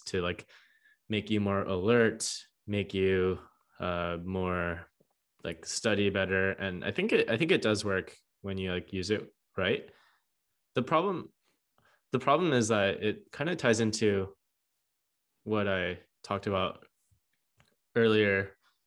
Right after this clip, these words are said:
which is that if someone has not slept eight hours, had,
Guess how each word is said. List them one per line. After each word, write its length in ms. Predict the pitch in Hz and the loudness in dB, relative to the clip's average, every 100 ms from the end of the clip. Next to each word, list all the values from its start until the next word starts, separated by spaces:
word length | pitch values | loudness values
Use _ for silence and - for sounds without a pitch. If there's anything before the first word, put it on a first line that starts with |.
| _ _ - | _ _ -8
which 220 | 120 120 | -6 0
is 200 | 131 107 | 0 2
that 400 | 135 113 107 - _ _ _ _ _ _ _ _ _ _ _ | 0 0 0 -4 _ _ _ _ _ _ _ _ _ _ _
if 240 | 131 127 - | -2 -2 -2
someone 380 | - 135 170 | -2 2 2
has 180 | 160 127 | 4 2
not 200 | 123 110 | 2 0
slept 320 | - 117 107 - | 0 -2 -2 -2
eight 160 | 110 110 | 2 2
hours, 600 | 95 92 95 95 - - _ _ _ _ _ _ _ _ _ _ _ | 2 0 0 0 -4 -8 _ _ _ _ _ _ _ _ _ _ _
had, 400 | - 104 101 95 | -6 -2 -2 -4